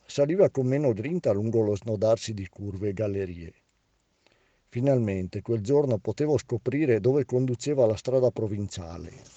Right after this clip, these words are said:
Dopo l'Aiva trovammo i tornanti. Il percorso era più ripido e ci alzavamo in fretta dal fondovalle.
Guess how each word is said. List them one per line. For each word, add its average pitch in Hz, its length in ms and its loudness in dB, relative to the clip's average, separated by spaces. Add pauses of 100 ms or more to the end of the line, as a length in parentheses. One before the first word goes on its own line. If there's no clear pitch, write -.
(1120)
Dopo 202 320 10
l'Aiva 98 520 4 (400)
trovammo 117 480 6
i 113 60 -2
tornanti. 92 680 -4 (1040)
Il 110 140 -2
percorso 107 680 0
era 131 220 4
più 127 200 -6
ripido 92 480 -8 (400)
e 147 120 -2
ci 185 120 0
alzavamo 120 520 4
in 110 100 -2
fretta 156 320 -2
dal 113 160 2
fondovalle. 92 760 -2